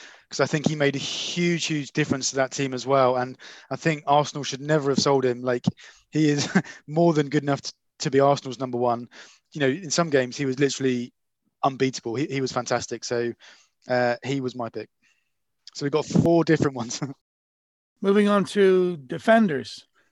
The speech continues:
Speaker 2: I've actually got three defenders. Uh, my first one, I'm sure we should all agree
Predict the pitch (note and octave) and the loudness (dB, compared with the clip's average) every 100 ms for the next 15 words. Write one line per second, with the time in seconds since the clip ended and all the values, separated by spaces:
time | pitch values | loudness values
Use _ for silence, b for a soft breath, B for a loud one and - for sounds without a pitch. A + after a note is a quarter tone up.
0 | _ F3 F#3+ G3+ G3+ D#3+ D#3+ D#3+ _ - | _ -4 -2 -2 -2 -2 -2 -4 _ -12
1 | F#3 G3+ G#3+ G3 D3+ C#3 E3 D3+ D3 F#3 | 0 2 2 0 -2 0 0 0 -4 -4
2 | - - _ _ _ _ _ _ _ _ | -8 -18 _ _ _ _ _ _ _ _
3 | E3+ D#3+ D#3 D#3+ - A3+ - F#3+ F#3+ F3+ | -4 -2 0 -2 2 2 2 0 2 2
4 | D3+ D3+ B2+ - - G#3 G3 E3 C3+ - | 0 -4 -4 -6 0 4 4 2 -6 -10
5 | - A3 F#3 G3 F#3+ D3+ D#3 D3+ D3 | -2 0 2 4 2 0 -4 -4 -6